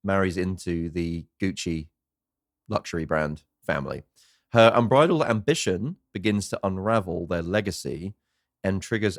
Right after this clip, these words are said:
a reckless spiral of betrayal, decadence, revenge, and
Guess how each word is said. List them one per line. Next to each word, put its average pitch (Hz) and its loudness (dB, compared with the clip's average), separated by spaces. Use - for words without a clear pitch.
a 92 0
reckless 113 -6
spiral 95 -2
of - -16
betrayal, 95 -2
decadence, 85 -8
revenge, 80 -6
and 78 -10